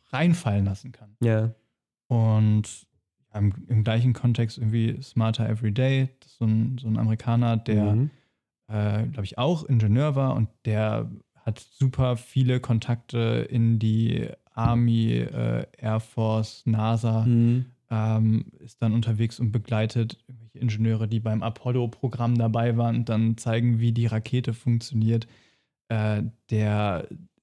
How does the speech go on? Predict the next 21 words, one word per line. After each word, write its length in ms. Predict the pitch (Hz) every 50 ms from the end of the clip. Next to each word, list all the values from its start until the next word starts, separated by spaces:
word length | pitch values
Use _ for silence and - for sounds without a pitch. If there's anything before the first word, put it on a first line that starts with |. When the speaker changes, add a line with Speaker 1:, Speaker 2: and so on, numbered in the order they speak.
| _ _ _ -
Speaker 1:
krasse 420 | - - 113 113 113 - 120 117
Slow-Mo-Aufnahmen 1120 | 107 - - 120 113 113 123 123 120 101 76 107 110 - - 120 110 107 110 113 110 110
macht 260 | 107 107 110 - - -
von, 600 | - _ - 107 104 107 107 107 104 104 107 104
äh, 360 | - - 104 101 101 104 104 110 - _ _ _ _ _ _ _ _ _ _ _ _ _ _ _ _ _ _ _ _ -
der, 100 | 120 110
der 100 | 113 110
hat 60 | 107 -
zum 100 | 131 120
Beispiel 180 | 113 - 123
ein 420 | 123 127 127 127 - 131 - - 135
Slow-, 260 | - - 127 120 110
ein 60 | 127
Slow-Mo, 480 | 120 - 127 123 127 123 120 120 120 -
äh, 320 | 120 117 117 117 117 117
Video 280 | 110 120 117 123 120 113
gehabt 380 | 117 113 110 113 117 - - -
zum, 580 | _ - - - 117 110 110 110 110 113 - - -
dazu, 400 | 131 113 113 - - 123 110 107
wie, 240 | 113 101 104 104 113
äh, 340 | - 123 101 104 104 104